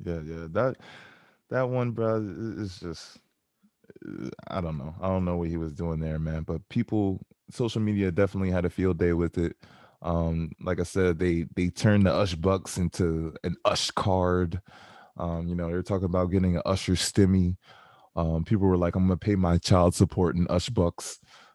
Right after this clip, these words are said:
Like, <laughs> it was just, it was jokes on jokes on jokes, man. So, good time, good time. And, uh, I think even though I didn't like the method,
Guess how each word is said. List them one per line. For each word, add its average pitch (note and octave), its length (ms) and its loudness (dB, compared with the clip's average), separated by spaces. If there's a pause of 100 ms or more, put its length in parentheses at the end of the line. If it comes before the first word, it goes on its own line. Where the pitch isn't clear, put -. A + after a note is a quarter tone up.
(100)
Like, E2 200 -4
<laughs> D2 40 -10
it C#3 520 10
was C3 140 6
just, A2+ 260 6
it F#2+ 100 2
was G#2+ 300 2
jokes G2+ 340 2
on F2+ 220 -2
jokes F2 320 -2
on E2 240 -8
jokes, E2+ 360 -6
man. E2+ 320 -8
So, E2+ 300 -12 (540)
good D#3 160 -2
time, F2+ 280 0
good F#2 220 -4
time. E2+ 480 -6
And, F2 180 -4
uh, F2 280 0
I D#3+ 60 -2
think A#3+ 340 -6 (420)
even F#3 240 4
though E3+ 100 6
I D#3+ 60 6
didn't D3 320 2
like C#3+ 220 -2
the C#3 80 2
method, C3 500 -2